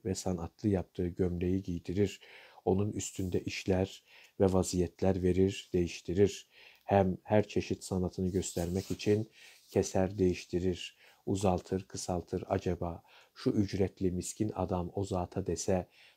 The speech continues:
"Bana zahmet veriyorsun, eğilip kalkmakla vaziyet veriyorsun,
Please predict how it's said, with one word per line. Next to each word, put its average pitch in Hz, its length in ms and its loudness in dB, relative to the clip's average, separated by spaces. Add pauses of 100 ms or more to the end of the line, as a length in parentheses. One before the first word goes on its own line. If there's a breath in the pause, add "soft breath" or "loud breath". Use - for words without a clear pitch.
(100)
"Bana 92 220 4
zahmet 87 500 -4
veriyorsun, 90 720 -2 (360 loud breath)
eğilip 98 460 2
kalkmakla 92 600 -4
vaziyet 87 480 -4
veriyorsun, 90 720 0